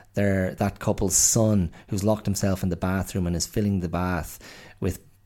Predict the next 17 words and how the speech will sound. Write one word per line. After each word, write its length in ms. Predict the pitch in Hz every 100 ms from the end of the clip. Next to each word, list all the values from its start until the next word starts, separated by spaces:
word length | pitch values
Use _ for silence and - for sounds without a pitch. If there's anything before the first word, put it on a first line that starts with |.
| -
bath 300 | 104 104 -
toys, 240 | 110 98
a 40 | 143
little 180 | 160
bit 160 | 123 95
like 140 | 87
Paddington, 640 | - 101 95 101 87 76 - -
um, 680 | 82 85 85 85 85 85 85 - -
in, 220 | 85 82
in, 180 | 87 87
in 120 | 85
the 60 | -
Paddington 460 | 92 92 90 90
movies 300 | 85 82 80
of 120 | 82
recent 280 | 85 85 92
years. 440 | 95 82 85 -